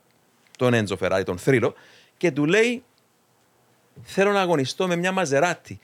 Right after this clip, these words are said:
Φανταστείτε σήμερα τον Χάμιλτον να πάει να βρει τον, ε, Τότο Γουλφ και να του πει,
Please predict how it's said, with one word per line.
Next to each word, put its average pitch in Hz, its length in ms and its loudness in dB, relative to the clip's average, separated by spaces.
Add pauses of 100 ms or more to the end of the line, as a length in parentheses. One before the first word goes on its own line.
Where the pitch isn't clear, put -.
(140)
Φανταστείτε 156 400 0
σήμερα 190 240 2
τον 135 160 0
Χάμιλτον 151 520 -2
να 160 80 0
πάει 170 120 0
να 151 100 2
βρει 156 180 2
τον, 117 280 0
ε, 104 80 -2
Τότο 127 300 -2
Γουλφ 123 380 2
και 160 120 -4
να 143 100 0
του 131 80 -4
πει, 185 160 0